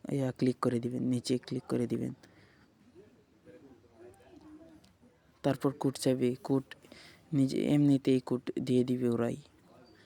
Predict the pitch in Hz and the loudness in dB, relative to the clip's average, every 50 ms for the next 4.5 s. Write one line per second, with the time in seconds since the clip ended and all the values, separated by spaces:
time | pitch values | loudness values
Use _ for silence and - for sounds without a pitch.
0 | - - - _ _ - 135 131 131 - 139 131 131 131 135 143 147 143 139 131 | -20 -20 -20 _ _ -2 -2 -2 0 0 2 4 4 4 2 2 0 -4 -6 -12
1 | - - - - - 139 135 135 127 - 147 135 127 - - 139 139 139 143 151 | -16 -16 -6 -2 0 2 2 0 -2 0 -2 -2 -2 -2 -2 -2 0 0 0 0
2 | 170 185 175 - - 135 127 131 127 131 127 139 - - _ - - - - - | 0 -2 0 -2 -2 -2 -2 -4 -4 -4 -4 -6 -8 -14 _ -20 -20 -20 -20 -20
3 | - - - - 131 131 131 131 131 131 135 131 123 - - - - - 120 - | -20 -18 -2 2 2 2 4 2 2 2 4 2 2 0 -2 -4 -4 -4 -6 -2
4 | - 131 127 120 120 123 117 123 131 | -2 0 0 0 0 -2 -2 -4 -8